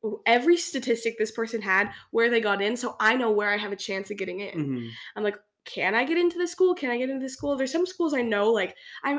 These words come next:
Speaker 1: I have a very low chance. Like, I don't think I'm gonna get into, like, certain schools just because of,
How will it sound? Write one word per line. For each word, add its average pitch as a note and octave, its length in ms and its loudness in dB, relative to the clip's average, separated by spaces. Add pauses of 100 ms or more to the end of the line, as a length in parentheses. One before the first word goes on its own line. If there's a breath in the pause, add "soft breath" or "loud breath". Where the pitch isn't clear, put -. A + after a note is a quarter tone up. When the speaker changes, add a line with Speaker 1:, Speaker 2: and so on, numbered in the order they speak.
Speaker 1:
I C4+ 60 0
have C#4 200 -2
a C4+ 60 -4
very A3 260 4
low G3+ 120 2
chance. F#3+ 380 -6
Like, G#3 160 -6
I A3 60 0
don't A#3+ 180 -4
think A3+ 160 -6
I'm G3 100 0
gonna G3 140 -4
get G3 200 -4
into, G3 460 -6 (420 loud breath)
like, G3+ 220 -2
certain A3 380 -2
schools G3+ 680 0 (420)
just D4 240 -2
because A3 480 6
of, G3 340 2